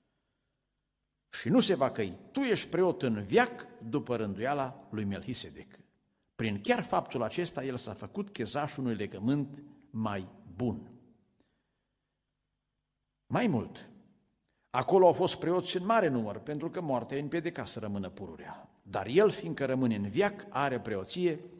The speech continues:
care nu poate trece de la unul la altul, slăvit să fie el. Mai mult decât atât,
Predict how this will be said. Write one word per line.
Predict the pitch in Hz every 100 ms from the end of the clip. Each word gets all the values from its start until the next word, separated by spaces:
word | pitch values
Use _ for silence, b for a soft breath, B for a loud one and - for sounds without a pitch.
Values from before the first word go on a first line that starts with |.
| - _
care | - 92
nu | 87 151
poate | 147 147 139
trece | 123 127 - 117
de | 107
la | 101 95 -
unul | - 120 107 101 -
la | 104 101
altul, | 95 101 101 104 90 - -
slăvit | - 110 98 139 196 - - -
să | -
fie | - 95 78
el. | 82 - - _ _ _ _ _ _ _ _ _ _ _ _ _ -
Mai | 104
mult | 170 240
decât | 160 - 113
atât, | 101 156 -